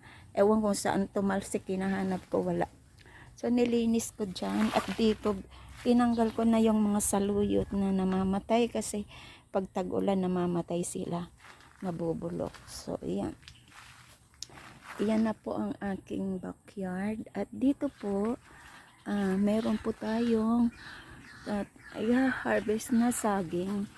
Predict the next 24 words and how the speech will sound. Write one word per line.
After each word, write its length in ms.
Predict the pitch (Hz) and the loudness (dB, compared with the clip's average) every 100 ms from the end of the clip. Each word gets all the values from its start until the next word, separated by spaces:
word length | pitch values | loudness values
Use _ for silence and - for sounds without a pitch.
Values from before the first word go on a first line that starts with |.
| - - - - - | -20 -20 -20 -12 -4
na 180 | 196 190 190 190 190 190 185 185 | 0 0 0 -2 -2 -2 -2 -2
meron 480 | 202 220 220 214 | 0 0 0 0
na 80 | 208 | -2
po 160 | - 208 | -2 -4
siyang 640 | - - 185 196 214 226 - - - - - - - | -4 -4 -4 -2 -2 -4 -6 -16 -20 -20 -20 -16 -6
bunga. 720 | 165 170 165 165 143 156 - - - - - - - - - 170 | -2 0 0 -2 -2 -6 -8 -14 -20 -20 -20 -20 -20 -20 -20 -16
Ayan. 260 | - 165 165 - - - - - - - - | -14 -14 -14 -18 -20 -20 -20 -20 -20 -18 -8
Ayan 200 | 208 220 | -6 -6
po 160 | - 220 | -6 -10
siya, 320 | - - - | -8 -8 -8
oh. 160 | 196 208 - - - - - - - - - - - - - - - 185 | -10 -12 -14 -20 -20 -20 -20 -20 -20 -20 -20 -20 -20 -20 -20 -20 -12 -4
Ayan. 960 | 175 180 196 202 208 202 202 180 175 - - - - - - | -2 -2 -2 -2 -2 -2 -2 -4 -8 -12 -20 -20 -20 -14 -8
May, 400 | 190 190 190 - | -4 -2 -2 -2
may 240 | 185 175 | -2 -2
bunga, 560 | 165 160 156 160 170 175 | 0 2 2 2 2 0
may 160 | 180 | -2
hinog 480 | 202 214 202 180 165 | -2 0 2 0 0
na 80 | 175 | -2
po. 320 | - - - | -2 -2 -2
Ayan, 240 | 175 196 185 | -2 -4 -2
may 160 | 180 | 0
dumadapo 640 | 165 180 170 160 175 - - | 0 0 -2 -4 -6 -8 -8
na 160 | 185 175 | -8 -8
paru-paro. 720 | - 170 - - 170 - - | -8 -10 -10 -10 -12 -12 -18